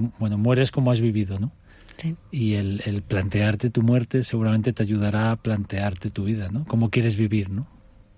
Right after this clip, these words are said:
Speaker 1: Al final estamos aquí para amar y para sentirnos amados, y esto al final se refleja en, en, en, en todo lo que haces, ¿no?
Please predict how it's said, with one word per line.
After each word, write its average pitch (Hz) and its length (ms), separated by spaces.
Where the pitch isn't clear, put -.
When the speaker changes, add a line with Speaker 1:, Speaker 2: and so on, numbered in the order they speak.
Speaker 1:
Al 107 100
final 98 240
estamos 110 280
aquí 110 120
para 101 200
amar 107 400
y 107 60
para 98 280
sentirnos 101 480
amados, 107 360
y 104 160
esto - 180
al 98 60
final 104 480
se - 180
refleja 95 400
en, 98 140
en, 92 280
en, 92 360
en 98 120
todo 101 220
lo 98 80
que 92 100
haces, - 340
¿no? 151 100